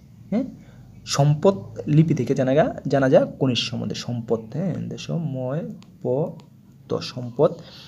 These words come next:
লিপি থেকে জানা যায় কনিষ্কের সম্বন্ধে। ওকে, চলো পরবর্তী কোশ্চেনটা দেখো, ষোলো নম্বর question। লোহিত রক্তকণিকা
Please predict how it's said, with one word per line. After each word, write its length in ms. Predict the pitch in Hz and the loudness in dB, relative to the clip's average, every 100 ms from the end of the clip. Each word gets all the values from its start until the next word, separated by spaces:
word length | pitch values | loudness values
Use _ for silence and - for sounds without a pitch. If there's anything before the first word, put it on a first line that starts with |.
| - - - - - | -20 -20 -20 -14 2
লিপি 280 | 147 165 165 | 6 8 6
থেকে 340 | 147 123 214 - | 2 2 2 2
জানা 240 | 143 127 117 | 2 2 6
যায় 200 | 156 - - - _ _ - - - | 4 4 -6 -20 _ _ -20 -8 2
কনিষ্কের 500 | 147 131 - - 190 - - | 2 2 -2 0 -2 -2 -8
সম্বন্ধে। 420 | 117 107 95 - - - - | -6 -4 -6 -10 -16 -14 -2
ওকে, 160 | 165 233 - - - - - - - - | 2 2 0 -12 -18 -20 -20 -20 -20 -12
চলো 180 | - - - - - - - - - _ _ - _ - - - - - - - - - - - - - - - - - _ | -12 -12 -20 -20 -20 -20 -20 -20 -20 _ _ -20 _ -20 -20 -20 -20 -20 -20 -20 -20 -20 -20 -20 -20 -20 -20 -20 -20 -20 _
পরবর্তী 260 | 160 165 165 | 8 8 6
কোশ্চেনটা 280 | 147 135 131 | 4 4 2
দেখো, 200 | 135 202 | 4 0
ষোলো 240 | - 120 | 0 -2
নম্বর 220 | 117 110 | -2 -4
question। 280 | 110 - 113 110 - - - - - - - - 147 | -6 -8 -10 -12 -18 -20 -20 -20 -20 -20 -20 0 6
লোহিত 340 | 147 156 190 | 8 8 6
রক্তকণিকা 760 | 208 202 160 160 147 143 147 | 4 4 2 4 4 4 2